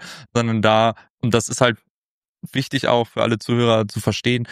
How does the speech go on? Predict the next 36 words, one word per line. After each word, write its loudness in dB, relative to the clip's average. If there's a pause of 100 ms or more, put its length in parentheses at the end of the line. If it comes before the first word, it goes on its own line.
(300)
der, 2
der -2
Markt 0
reagiert 0
halt 0
nach -4
Angebot -2
und -2
Nachfrage 0
und 0
wenn 2
du 2
halt 0
mehr 2
Nachfrage 0
hast -2
als -2
das, 0
was -2
es -10
an 0
Angebot 0
gibt, 0 (300)
wird -8
zwangsläufig 0
der 0
Preis -2
immer 0
steigen 0
und 0
das 0
sehen 2
wir 4
halt 2
bei 0
Gold. 4